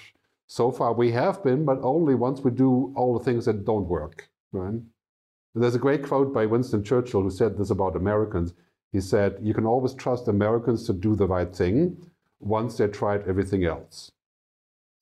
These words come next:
And I think it's kind of the same way for humans, you know? We can trust humans generally to do the right thing, but we often first try the wrong things.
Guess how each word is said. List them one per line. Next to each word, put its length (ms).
And 160
I 40
think 200
it's 120
kind 220
of 100
the 80
same 300
way 160
for 140
humans, 580
you 60
know? 160
We 100
can 120
trust 320
humans 340
generally 420
to 80
do 180
the 80
right 220
thing, 480
but 140
we 80
often 480
first 320
try 180
the 120
wrong 240
things. 580